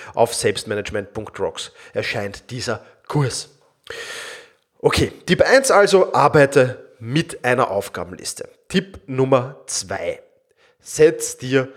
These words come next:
Prioritäten. Ja, das gehört jetzt ein wenig natürlich zur Aufgabenliste dazu, weil meine Prioritäten, die setze ich mir natürlich im To-Do-Ist. Ja, in welcher Reihenfolge plane ich jetzt da, äh, diese, diese Prioritäten oder was ist mir am wichtigsten?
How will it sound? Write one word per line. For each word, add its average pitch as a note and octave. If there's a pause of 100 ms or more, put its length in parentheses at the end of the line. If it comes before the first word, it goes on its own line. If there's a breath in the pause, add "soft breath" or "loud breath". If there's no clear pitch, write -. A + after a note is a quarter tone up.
(260 loud breath)
Prioritäten. A#2 (340)
Ja, F3+
das F#3+
gehört G#3
jetzt G#3+
ein F3+
wenig F#3+
natürlich F3
zur C#3+
Aufgabenliste B2+
dazu, F#3
weil D#3+
meine D3
Prioritäten, D3+
die C3+
setze A#2+
ich A#2+
mir B2
natürlich A2
im A2
To-Do-Ist. B2 (220)
Ja, D3+ (460 loud breath)
in B2
welcher C#3+
Reihenfolge F#3+
plane D#3+
ich F#3
jetzt F3+
da, F#3+ (300 loud breath)
äh, D3+
diese, E3+
diese E3+ (400)
Prioritäten E3
oder D#3+
was G#2+
ist C3+
mir C3
am B2
wichtigsten? -